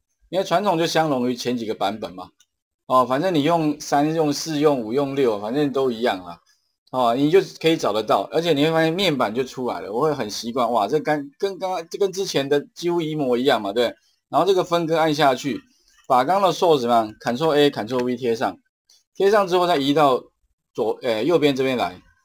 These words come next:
好，或者重整一下。其实哈，你就可以找到你要的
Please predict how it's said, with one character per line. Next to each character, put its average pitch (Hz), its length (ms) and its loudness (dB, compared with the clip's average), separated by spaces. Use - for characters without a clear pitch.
好， 123 180 2
或 180 100 2
者 156 80 2
重 139 240 -4
整 123 160 -2
一 104 80 -4
下。 104 300 -4
其 170 180 -2
实 143 240 -4
哈， 120 200 2
你 120 100 -2
就 147 100 0
可 160 80 4
以 143 60 4
找 110 180 -4
到 131 140 0
你 101 120 -6
要 117 140 0
的 104 100 -6